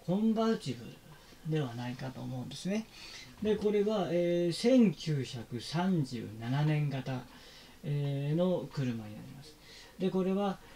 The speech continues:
えー、パッカードは、まあ、しこ-、説明入りますと、パッカードは四航級エンジンの生産でも有名で、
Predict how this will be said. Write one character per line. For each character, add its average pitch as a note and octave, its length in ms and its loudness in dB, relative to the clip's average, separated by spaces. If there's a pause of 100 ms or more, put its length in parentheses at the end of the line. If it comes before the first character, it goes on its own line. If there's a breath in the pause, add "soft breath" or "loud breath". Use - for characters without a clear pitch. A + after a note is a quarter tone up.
え D#3+ 640 6
ー、 - 40 -8
パ G#3 120 2
ッ A3 140 -2
カ D#3+ 120 0
ー C3 80 2
ド C3 120 -2
は、 C#3+ 140 4
ま C#3 140 2
あ、 B2 40 0
し - 180 -10
こ-、 - 100 -12 (220)
説 D#3 300 0
明 D#3+ 120 2
入 D3+ 180 2
り D#3 40 4
ま D3+ 140 2
す - 80 -10
と、 C3+ 100 -6
パ F3+ 180 -2
ッ - 80 -10
カ D3 120 -2
ー C3 120 -2
ド C#3+ 40 -4
は C3 80 -4
四 - 140 -12
航 G3 200 2
級 G#3 480 -4 (460 loud breath)
エ G3 180 4
ン F#3+ 100 6
ジ D3 160 2
ン A#2 100 0
の A2+ 60 -4
生 C#3 220 -2
産 C3+ 300 0
で D#3 100 2
も C3 120 2
有 B2 260 0
名 A#2+ 220 -2
で、 C3+ 300 -2